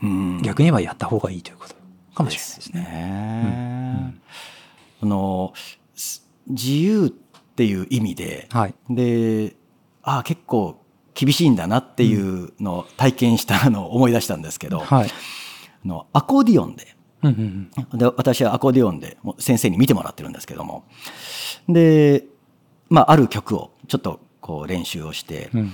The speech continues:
Speaker 1: で、ある程度できるようになったなっていう時に、じゃあ、あの、このコード進行で、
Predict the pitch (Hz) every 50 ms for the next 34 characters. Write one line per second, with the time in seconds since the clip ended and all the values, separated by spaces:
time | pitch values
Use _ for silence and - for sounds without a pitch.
0 | 92 _ _ 190 185 151 - - - 160 160 151 - - 165 160 123 101 - -
1 | _ _ _ 113 110 - 92 92 82 85 85 85 - _ 95 90 156 190 - -
2 | _ - 160 139 110 92 80 - - _ _ _ _ _ - 113 - - - -
3 | - - _ _ _ _ _ - 143 139 226 226 170 98 101 95 - - - _
4 | - - - - - - - - _ 113 117 117 113 113 110 107 107 104 101 98
5 | - - - - 220 240 254 254 247 240 - - 208 226 233 208 233 220 - -
6 | - 220 165 - - - 82 - - - 82 78 - -